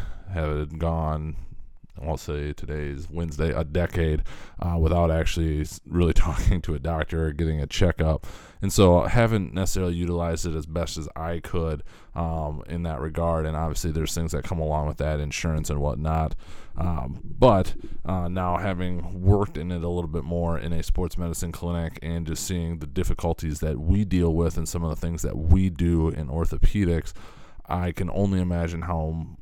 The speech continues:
much more complex that gets as you're looking at family medicine, um, and just general practitioner, uh, care for looking at that. Um, that's one of the things that this book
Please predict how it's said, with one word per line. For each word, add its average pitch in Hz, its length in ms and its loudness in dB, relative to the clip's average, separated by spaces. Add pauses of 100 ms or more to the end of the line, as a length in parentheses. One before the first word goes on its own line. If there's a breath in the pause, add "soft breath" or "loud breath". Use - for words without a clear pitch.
(100)
much 87 300 4
more 90 340 2
complex 82 600 2
that 73 240 -6
gets 80 280 -4
as 78 240 -2
you're 80 160 0
looking 76 380 -4
at 76 200 -4
family 82 380 0
medicine, 76 680 -4 (360 loud breath)
um, 80 320 -8
and 82 140 -8
just 78 160 -10
general 78 560 -2
practitioner, 78 880 -2 (420 soft breath)
uh, 78 220 -8
care 85 460 0
for 82 240 0
looking 80 340 -4
at 71 260 -8
that. 76 380 -6 (320 loud breath)
Um, 95 200 -2
that's 98 180 2
one 104 320 2
of 104 120 0
the 92 120 4
things 92 360 0
that 85 120 -2
this - 160 -4
book 85 300 0